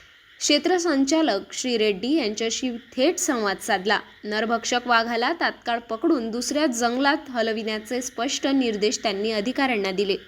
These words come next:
या पाहणी दौऱ्यात एसीएफ श्री घारगे,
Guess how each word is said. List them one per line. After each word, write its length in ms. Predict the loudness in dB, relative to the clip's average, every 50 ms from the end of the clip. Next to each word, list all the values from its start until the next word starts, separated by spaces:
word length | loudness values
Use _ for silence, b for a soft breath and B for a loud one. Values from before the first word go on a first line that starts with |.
| B B B B B B B B B B B 4
या 100 | 4 6
पाहणी 380 | 6 4 4 4 2 2 2
दौऱ्यात 380 | 2 2 2 2 2 0 0 -2 -4 -6 -4
एसीएफ 640 | -4 -4 -4 -2 0 0 2 2 0 0 -2 -4
श्री 340 | -4 -4 -2 -2 -2 -2 -4
घारगे, 600 | -6 -6 -2 0 0 0 2 4 4 4 4 2